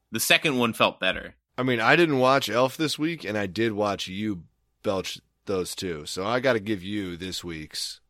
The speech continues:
Speaker 2: Belch of the Week.
Speaker 1: Thank you. Thank you. The, the
Speaker 2: 'Cause it's Sunday, and every Sunday we have to honor Belch of the Week.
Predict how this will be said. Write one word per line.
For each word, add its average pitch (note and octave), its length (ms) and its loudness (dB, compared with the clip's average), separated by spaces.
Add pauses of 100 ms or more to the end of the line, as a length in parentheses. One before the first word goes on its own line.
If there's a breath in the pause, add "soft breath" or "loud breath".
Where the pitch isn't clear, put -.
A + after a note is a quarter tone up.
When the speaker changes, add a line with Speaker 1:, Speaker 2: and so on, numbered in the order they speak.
(520)
Speaker 2:
Belch A2+ 280 0
of F2 60 -10
the D#2+ 80 -8
Week. D#2+ 540 -14
Speaker 1:
Thank F#2 200 -6
you. D#2+ 160 -12 (240)
Thank F#2+ 220 -6
you. F2 160 -6
The, A#2 340 6
the A#2 180 2
Speaker 2:
'Cause C3 80 4
it's E3+ 180 2
Sunday, A2 760 4 (400)
and A#2 180 -2
every D3 280 4
Sunday A#2 480 2
we F#2 160 -4
have A#2+ 260 0
to G2+ 80 -2
honor F2 520 -4 (400)
Belch G2+ 280 0
of D#2+ 80 -14
the E2 80 -12
Week. D2+ 500 -12